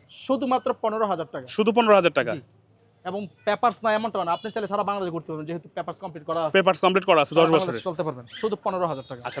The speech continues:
Speaker 2: লোকেশনটা বলে দিবেন, কোথায় অবস্থান করতেছে?
Speaker 1: আচ্ছা, আমরা অবস্থান করতেছি নরসিংদী ডাঙ্গা বাজার খান মোটরস। এদিক দিয়ে যাই এবার।
Speaker 2: হুম। অনেকক্ষণ ধৈর্য ধরে লাইভটা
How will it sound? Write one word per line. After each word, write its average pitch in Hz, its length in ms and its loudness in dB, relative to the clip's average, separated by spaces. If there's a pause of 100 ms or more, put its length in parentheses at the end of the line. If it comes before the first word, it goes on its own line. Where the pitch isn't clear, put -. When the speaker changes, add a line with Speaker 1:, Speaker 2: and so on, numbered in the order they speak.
Speaker 2:
লোকেশনটা 254 420 4
বলে 240 160 6
দিবেন, 269 160 4 (120)
কোথায় 233 220 8
অবস্থান 165 240 0
করতেছে? 127 220 -8
Speaker 1:
আচ্ছা, 156 200 -14
আমরা 190 180 0
অবস্থান 240 280 -2
করতেছি 226 240 -10 (120)
নরসিংদী 214 360 -6 (120)
ডাঙ্গা 202 260 0
বাজার 196 200 -2
খান 190 140 -2
মোটরস। 151 220 -8 (840)
এদিক 202 160 -2
দিয়ে 170 100 0
যাই 151 120 0
এবার। 127 120 -8 (380)
Speaker 2:
হুম। 143 160 -2 (3250)
অনেকক্ষণ 294 400 4
ধৈর্য 285 240 6
ধরে 311 160 8
লাইভটা 269 200 6